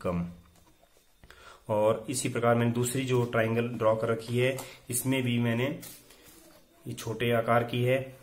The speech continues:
बना किस प्रकार से हम, इसमें कोणों का माप अलग से है। तो यहाँ पहले एक साइड,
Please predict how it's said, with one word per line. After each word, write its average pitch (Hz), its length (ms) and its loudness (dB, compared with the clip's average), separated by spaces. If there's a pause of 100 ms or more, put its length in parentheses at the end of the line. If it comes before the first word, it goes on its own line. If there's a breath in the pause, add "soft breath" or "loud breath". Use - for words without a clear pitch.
बना 117 280 2
किस 123 220 -4
प्रकार 117 320 -2
से - 240 -6
हम, 131 300 -2 (200 loud breath)
इसमें 123 300 -2
कोणों 120 240 0
का 113 100 -2
माप 104 300 -2
अलग 107 200 0
से 123 220 -2
है। 123 180 4 (800 loud breath)
तो 113 100 -4
यहाँ 113 360 -2 (2250 soft breath)
पहले 110 220 -2 (200)
एक 120 180 -8 (580)
साइड, 127 500 -2